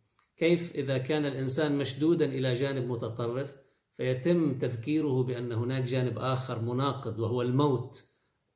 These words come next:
المناقض لغريزة حب البقاء والمناقض لحب البقاء، فإذا يصبح لدينا نوع من التوازن في هذا، هذه المشاعر الإنسانية. انطلاقا من ذلك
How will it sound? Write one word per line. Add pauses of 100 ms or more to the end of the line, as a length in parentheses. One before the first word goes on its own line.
المناقض
لغريزة
حب
البقاء
والمناقض
لحب
البقاء، (220)
فإذا (280)
يصبح
لدينا
نوع
من
التوازن
في
هذا، (380)
هذه
المشاعر
الإنسانية. (1400)
انطلاقا
من
ذلك